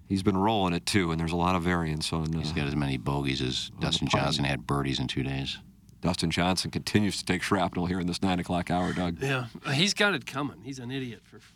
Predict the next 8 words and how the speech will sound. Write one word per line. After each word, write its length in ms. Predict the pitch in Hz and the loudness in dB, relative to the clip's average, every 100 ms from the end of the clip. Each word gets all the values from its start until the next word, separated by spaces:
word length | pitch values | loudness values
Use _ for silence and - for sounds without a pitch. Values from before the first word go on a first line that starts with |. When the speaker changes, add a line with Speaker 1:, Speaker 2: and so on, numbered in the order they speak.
| - | -14
Speaker 3:
what 140 | 98 | -12
he 80 | 113 | -12
shot 280 | - 107 - | -12 -16 -18
today. 320 | - 113 107 - _ - _ _ _ _ _ _ - - _ _ - - - | -20 -20 -20 -20 _ -20 _ _ _ _ _ _ -20 -20 _ _ -20 -16 -4
Speaker 2:
Well, 200 | 127 156 131 104 - - - | -2 0 -4 -10 -14 -12 0
listen, 400 | 127 - 69 62 - - _ - - _ - - - - | 0 2 -2 -4 -16 -20 _ -20 -20 _ -20 -20 -20 -14
you, 260 | - 92 - | -4 -2 0
you, 160 | 82 | 0